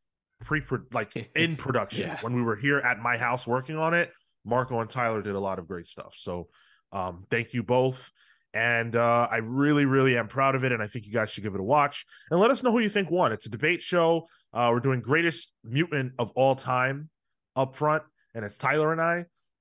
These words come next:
Speaker 1: Uh, so head on over to youtube dot com slash the comics pals. Give that a watch and let us know who you think won the debate.
Speaker 2: And people have been throwing in their own answers, too. Like, one person said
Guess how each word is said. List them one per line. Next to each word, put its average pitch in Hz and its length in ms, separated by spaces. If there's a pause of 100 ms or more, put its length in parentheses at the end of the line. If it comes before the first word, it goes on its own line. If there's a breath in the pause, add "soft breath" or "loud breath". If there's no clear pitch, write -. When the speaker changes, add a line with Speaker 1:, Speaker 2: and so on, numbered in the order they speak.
Speaker 1:
Uh, 110 240
so 135 440
head 185 160
on 190 140
over 170 160
to 160 60
youtube 151 340
dot 131 220
com 127 200
slash 120 260
the 113 80
comics 120 340
pals. 120 260
Give 139 160
that 156 100
a 143 40
watch 135 260
and 123 80
let 127 100
us 135 120
know 135 80
who 143 80
you 135 100
think 135 220
won 117 180
the 117 60
debate. 95 340 (380)
Speaker 2:
And 143 100
people 196 220
have 170 100
been 143 80
throwing 139 240
in 127 80
their 123 140
own 120 100
answers, 104 320
too. 107 180
Like, 87 220
one 120 220
person 117 300
said - 300